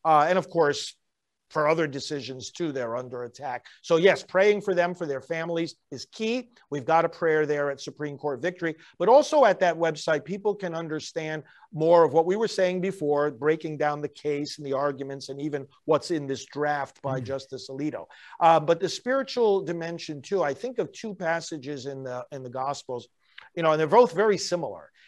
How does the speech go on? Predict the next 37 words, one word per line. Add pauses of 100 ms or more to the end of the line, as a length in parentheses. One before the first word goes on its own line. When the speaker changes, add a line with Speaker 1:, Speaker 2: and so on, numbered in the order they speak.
(120)
Speaker 1:
In
one
of
them,
Jesus
is
talking
about
his
own
passion. (480)
And
remember,
he,
he
predicts
it,
and
then
he
says
to
the
disciples, (320)
he
says,
"I
am
telling
you
this
now, (640)
so
that
when
it
happens,